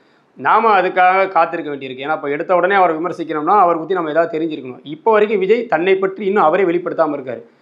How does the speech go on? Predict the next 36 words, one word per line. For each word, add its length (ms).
தான் 180
என்ன 220
கொள்கை 280
ஏற்றிருக்காரு, 500
தன்னுடைய 320
அரசியல் 380
வேலை 160
திட்டம் 280
என்ன, 160
ஆஹ், 240
எதிர்கால 420
தேர்தல்ல 480
அவருடைய 320
நிலைப்பாடு 360
என்னவா 260
இருக்கும், 240
கூட்டணி 280
வைக்க 180
போறாரா, 420
கூட்டணி 340
இல்லையா 320
அப்படிங்கிற 400
எதையுமே 360
இன்னும் 180
அவர் 140
அறிவிக்கல. 360
ஒருவேளை 400
அவருடைய 400
இந்த 160
முதல் 280
மாநாட்டுல 460
இது 140
குறித்த 280
அறிவிப்புகள் 400
வெளியிடப்படலாம்னு 640
நினைக்கிறேன். 360